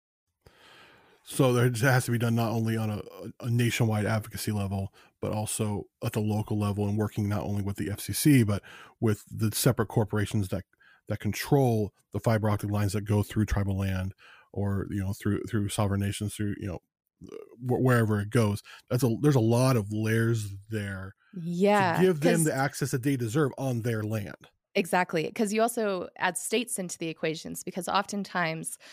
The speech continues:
Speaker 2: um, the federal government will disperse funding through the state governments, and then it's up to the state to fund or not fund tribal projects from there, which sometimes works really great in states that are really cooperative with tribes and, and have good re-,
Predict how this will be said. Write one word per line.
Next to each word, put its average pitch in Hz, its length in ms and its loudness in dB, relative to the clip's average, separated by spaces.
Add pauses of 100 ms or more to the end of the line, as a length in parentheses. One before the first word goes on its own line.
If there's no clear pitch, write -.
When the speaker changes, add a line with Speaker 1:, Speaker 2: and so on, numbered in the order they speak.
(300)
Speaker 2:
um, 165 420 -4
the 165 380 4
federal 196 280 6
government 175 400 0
will 170 160 2
disperse 170 500 0
funding 170 420 -2 (200)
through 208 320 4
the 175 100 0
state 196 400 2
governments, 160 540 0
and 165 100 0
then 165 300 0
it's 170 180 2
up 156 140 2
to - 100 -8
the 147 100 0
state - 680 2
to 180 240 -2
fund 165 440 0
or 165 200 0
not 160 180 -2
fund 160 340 -2
tribal 160 320 -2
projects - 460 -4
from 165 160 -6
there, 175 240 0 (320)
which 202 480 2
sometimes 220 500 0
works 170 240 0
really 165 160 2
great 233 320 2
in 190 120 -2
states 170 400 -4
that 165 200 0
are 165 280 0 (120)
really 165 300 0
cooperative 185 540 0
with 175 120 -6
tribes 170 360 -2
and, 170 280 -6
and 165 140 -4
have 170 220 -2
good 175 120 0
re-, 165 140 0